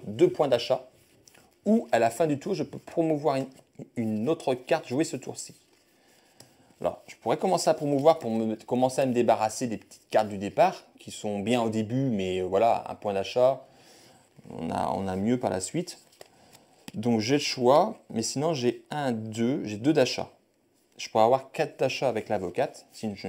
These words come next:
si je ne choisis pas de promouvoir. Euh, mais soit c'est ce que je vais faire, je vais promouvoir une carte. Donc, du coup, je vais prendre mes deux nobles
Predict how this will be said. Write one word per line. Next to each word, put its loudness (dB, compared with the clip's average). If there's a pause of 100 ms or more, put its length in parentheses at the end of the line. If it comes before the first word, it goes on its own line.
si -10
je -8
ne -2
choisis -6
pas -2
de 0
promouvoir. -8 (2500)
Euh, -2 (1200)
mais -6
soit -2
c'est -8
ce -12
que -12
je 0
vais 4
faire, 0
je -6
vais -2
promouvoir 0
une -4
carte. -4
Donc, -4
du -2
coup, -4
je 0
vais 0 (200)
prendre -2
mes 4
deux 4
nobles 0